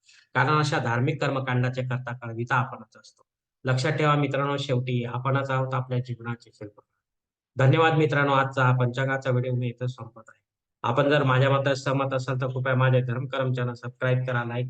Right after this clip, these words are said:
करा, आपले कुटुंब व मित्र परिवार असं शेअर करा. तसेच कमेंट्स बॉक्समध्ये आपले मत अवश्य नोंदवा आणि माझा पुढील व्हिडिओ आपल्यासाठी पर्यंत पोहोचण्यासाठी बेल बटन अवश्य दाबा. धन्यवाद मित्रांनो, पुढील भेटीपर्यंत आपण खुश राहा, आनंदी राहा,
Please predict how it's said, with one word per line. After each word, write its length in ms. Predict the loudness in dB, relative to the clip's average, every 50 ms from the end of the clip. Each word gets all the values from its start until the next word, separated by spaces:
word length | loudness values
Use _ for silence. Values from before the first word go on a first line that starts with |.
| -4
करा, 160 | -2 -2 -2 -2 -4 -12 -20 -20 _ _ -2
आपले 280 | 0 2 4 4 4 4
कुटुंब 280 | 4 2 4 4 4 4
व 100 | 2 2
मित्र 240 | 0 0 0 -2
परिवार 400 | -2 -2 -2 0 0 2 0 0
असं 160 | -2 -4 -6 -10
शेअर 320 | -10 -10 -8 -6 -8 -8 -6
करा. 360 | -8 -8 -8 -6 -2 0 0
तसेच 220 | 0 0 -2 -2
कमेंट्स 360 | 0 0 2 2 2 0 0 -2
बॉक्समध्ये 460 | -2 -2 -2 -4 -4 -2 0 0 0
आपले 200 | 0 0 -2 -2
मत 220 | -2 -2 -2 -2
अवश्य 380 | -4 -4 -6 -8 -10 -10 _ _
नोंदवा 260 | _ _ _ _ _ _ _ _ _ _ _ _ -2 0 2
आणि 100 | 4 4
माझा 180 | 4 4 4
पुढील 340 | 2 2 2 2 4 4 4
व्हिडिओ 200 | 4 4 4 4
आपल्यासाठी 600 | 2 2 0 0 0 0 0 0 -2 -4 -6 -10 _ _ _ _ _ _ -2
पर्यंत 340 | 2 2 4 2 2 0 0
पोहोचण्यासाठी 600 | 0 -2 0 0 -2 -2 0 0 -2 -4 -6 -6
बेल 280 | -6 -4 -4 -4 -2
बटन 240 | -4 -4 -6 -8 -12 -16 -16 -2 2
अवश्य 300 | 4 4 4 2 0 -4
दाबा. 320 | -6 -8 -10 -10 -10 -16 -18 _ _ _ _ _ _ _ _ _ _ _ _ _ _ _ 0
धन्यवाद 360 | 2 4 6 6 6 6 4
मित्रांनो, 680 | 4 2 2 2 4 4 4 4 4 4 2 0 -2 -2
पुढील 320 | 0 0 2 2 2 2
भेटीपर्यंत 500 | 0 0 0 0 0 -2 0 0 0 0
आपण 320 | 0 -2 -2 -4 -4 -4 -4
खुश 320 | -4 -4 -4 -4 -6 -6
राहा, 240 | -4 -4 -2 -4 -6 -8 _ -8
आनंदी 400 | -4 0 0 0 0 -2 -6 -6
राहा, 220 | -10 -12 -16 -18